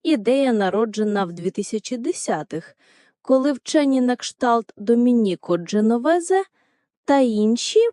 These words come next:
почали думати про баєсівські підходи,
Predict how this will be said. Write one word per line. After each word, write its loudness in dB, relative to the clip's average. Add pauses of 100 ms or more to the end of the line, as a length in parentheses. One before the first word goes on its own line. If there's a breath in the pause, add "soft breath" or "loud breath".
(140)
почали 0
думати 0 (100)
про 0 (100)
баєсівські -4
підходи, -6